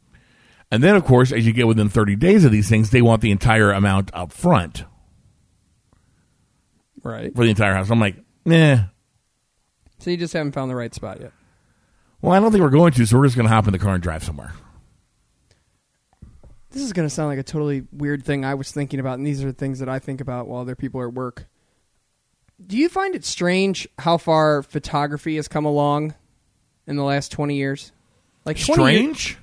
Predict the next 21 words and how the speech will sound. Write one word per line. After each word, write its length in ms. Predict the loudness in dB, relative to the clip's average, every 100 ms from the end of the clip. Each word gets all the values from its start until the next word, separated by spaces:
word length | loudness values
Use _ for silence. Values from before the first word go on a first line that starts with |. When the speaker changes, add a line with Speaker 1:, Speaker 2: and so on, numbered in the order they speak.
| _ -6
Speaker 2:
like 140 | -4
twenty 300 | -2 0 2
years 200 | 0 -2
ago, 440 | -2 0 0 -2 -4 _
when 160 | -6 -2
people 260 | -2 -2
wanted 180 | -4 -4
professional 400 | -6 -4 -4 -4
pictures 300 | -6 -6 -6
done, 180 | -6 -4
they 60 | -2
all 120 | -4
looked 140 | -4
like 100 | -6
glamour 300 | -8 -10 -10
shots 300 | -10 -12 -12
because 340 | -14 -8 -8 -6
that's 240 | -10 -10
what 100 | -16
they 180 | _
were. 80 | _